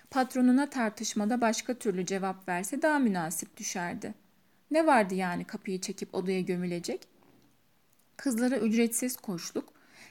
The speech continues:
eşe dosta gönüllü eğitim ve danışmanlık hizmeti verili-, veriyor sayılırdı. Ah, bir de kıymetini bilen çıksaydı. İşkembeleri doğradığı tahtayı sıcak suya bolca çamaşır suyu ekleyip yıkadı, kurulayıp kaldırdı.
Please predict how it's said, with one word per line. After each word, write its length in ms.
eşe 300
dosta 280
gönüllü 400
eğitim 360
ve 120
danışmanlık 640
hizmeti 360
verili-, 340
veriyor 320
sayılırdı. 640
Ah, 160
bir 220
de 60
kıymetini 640
bilen 300
çıksaydı. 720
İşkembeleri 760
doğradığı 480
tahtayı 480
sıcak 380
suya 280
bolca 260
çamaşır 460
suyu 200
ekleyip 400
yıkadı, 500
kurulayıp 480
kaldırdı. 640